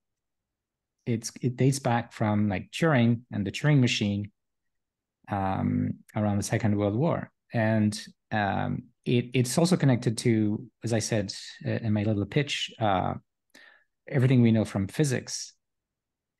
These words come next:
Um, so I, I don't find, uh, I, I,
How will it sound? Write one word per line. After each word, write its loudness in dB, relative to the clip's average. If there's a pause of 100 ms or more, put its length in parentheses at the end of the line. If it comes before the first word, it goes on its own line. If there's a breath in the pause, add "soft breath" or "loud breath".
(120)
Um, -2 (640)
so 4 (560)
I, 4 (680)
I 2
don't 4
find, 2 (580)
uh, -4
I, -4
I, 2